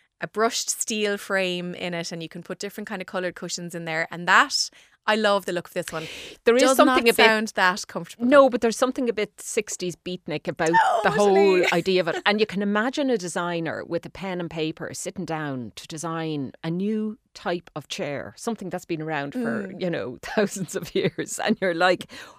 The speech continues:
Speaker 2: "How did he get from
Speaker 1: <laughs>
Speaker 2: that to, to an egg chair?" You know?
Speaker 1: Yeah.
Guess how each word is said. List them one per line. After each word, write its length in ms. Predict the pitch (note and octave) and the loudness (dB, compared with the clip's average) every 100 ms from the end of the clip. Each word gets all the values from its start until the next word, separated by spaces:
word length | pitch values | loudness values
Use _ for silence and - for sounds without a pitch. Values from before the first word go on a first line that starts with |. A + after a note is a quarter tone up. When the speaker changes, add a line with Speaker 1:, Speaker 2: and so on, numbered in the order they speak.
| _ | _
Speaker 2:
"How 400 | - A3 B3 B3 | -2 4 6 6
did 180 | G3+ E3 | 4 -4
he 80 | |
get 360 | D3 E3 D#3+ - | -2 -2 -2 -6
from 440 | - C#3+ C3+ C3 B3 A#3 | -2 -2 -2 -4 -8 -8
Speaker 1:
<laughs> 120 | - | 4
Speaker 2:
that 480 | E3 E3 D#3+ - - - | 8 8 6 -2 -8 -4
to, 440 | G3 D3+ C#3+ B2+ - _ _ _ - | -2 -2 -4 -10 -16 _ _ _ -4
to 160 | E3 | 0
an 80 | E3+ | 2
egg 200 | G#3+ C#4 | 0 -2
chair?" 360 | - F#2+ - - - | -4 -4 -6 -12 2
You 140 | A3 | 4
know? 160 | B3+ B3+ | 6 6
Speaker 1:
Yeah. 380 | C4+ B3+ A3+ | 6 6 4